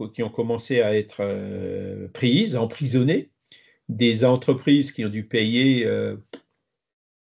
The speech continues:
dix pour cent de leur chi-, ou vingt pour cent de leur chiffre d'affaires, euh, donc c'est des millions, parfois des centaines de millions, euh,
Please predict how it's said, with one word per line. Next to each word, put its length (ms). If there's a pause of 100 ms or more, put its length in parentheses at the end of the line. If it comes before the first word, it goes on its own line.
dix 260
pour 180
cent 200
de 40
leur 120
chi-, 140
ou 80
vingt 180
pour 160
cent 180
de 40
leur 120
chiffre 360
d'affaires, 640
euh, 100
donc 160
c'est 120
des 160
millions, 480
parfois 300
des 100
centaines 460
de 100
millions, 580
euh, 120